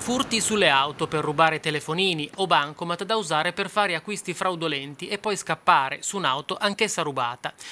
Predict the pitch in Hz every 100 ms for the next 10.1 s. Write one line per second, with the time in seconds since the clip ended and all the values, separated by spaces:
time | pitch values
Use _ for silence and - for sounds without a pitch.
0 | - 247 233 220 185 190 180 180 180 175
1 | 190 180 175 - 185 170 151 147 151 156
2 | 156 202 190 151 156 175 151 147 151 196
3 | 202 208 202 165 151 143 160 160 214 202
4 | 165 185 170 170 160 147 - 156 151 147
5 | 143 143 165 143 147 170 165 165 151 151
6 | 151 147 147 147 143 - 151 202 185 143
7 | 131 160 160 156 156 165 151 147 147 196
8 | 185 139 131 156 - 202 185 160 143 151
9 | 135 165 170 185 170 143 123 120 120 131
10 | 147